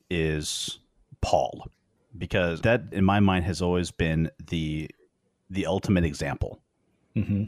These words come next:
Speaker 1: of, of a redemption story. And w-, we know the story of Saul. We know who he was. We know all of the horrible things he did. And we know about his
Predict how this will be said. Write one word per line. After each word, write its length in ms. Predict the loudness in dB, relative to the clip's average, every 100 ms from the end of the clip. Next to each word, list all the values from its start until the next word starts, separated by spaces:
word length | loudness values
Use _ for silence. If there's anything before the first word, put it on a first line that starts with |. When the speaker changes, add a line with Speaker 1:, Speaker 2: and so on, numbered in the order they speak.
| 0
Speaker 1:
of, 400 | 2 2 -2 -4 -4
of 100 | -2
a 40 |
redemption 600 | -4 -2 -2 -2 -2 -6
story. 500 | -6 -8 -8 -10 -14 _ _ _ _ -6
And 460 | -2 0 0 -2 -4 _ _
w-, 260 | -18 -14 -8
we 120 | 0
know 180 | 4 4
the 80 | 2
story 360 | 0 2 2 0
of 100 | -2
Saul. 320 | 0 0 0
We 100 | 0
know 160 | 0
who 220 | 2 0 -2
he 180 | -2
was. 340 | -2 -4 -8 -4
We 120 | 0
know 360 | 2 4 2 -2 -18 -20 -20 _ _ _ _ _ 2
all 320 | 6 8 6
of 100 | 2
the 120 | 0
horrible 360 | 4 2 4 0
things 380 | 0 -2 -2 -4
he 140 | -6
did. 280 | -6 -10 -14 -20 _ _ _ _ _ _
And 280 | -2 2 2
we 160 | 4 4
know 320 | 6 4 2
about 480 | 0 2 2 0 -8
his 520 | -4 -4 -4 -6